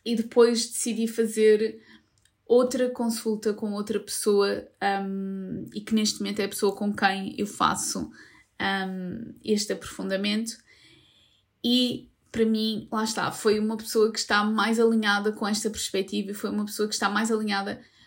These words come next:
com este conceito que eu sinto, de que os registros é algo que está comigo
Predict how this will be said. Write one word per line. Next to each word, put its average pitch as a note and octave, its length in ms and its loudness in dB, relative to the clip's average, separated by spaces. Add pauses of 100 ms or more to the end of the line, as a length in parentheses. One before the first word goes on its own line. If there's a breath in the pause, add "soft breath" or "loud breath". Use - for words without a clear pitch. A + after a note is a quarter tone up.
com A3+ 200 -4
este B3+ 200 0
conceito A#3 640 0
que - 80 -8
eu - 60 -2
sinto, - 540 -10
de G#3 120 -8
que G3+ 500 -4
os G#3+ 120 -4
registros - 760 -4
é A3 80 0
algo G3+ 240 -2
que - 60 0
está G#3 320 0 (120)
comigo G3+ 500 -2